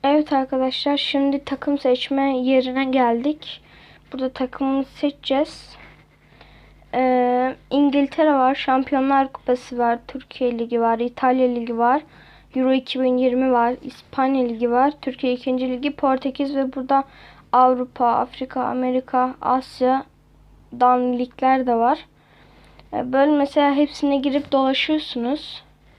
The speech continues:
Burada hedefleri var. En iyi takımlar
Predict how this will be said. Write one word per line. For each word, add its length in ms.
Burada 380
hedefleri 600
var. 260
En 220
iyi 200
takımlar 640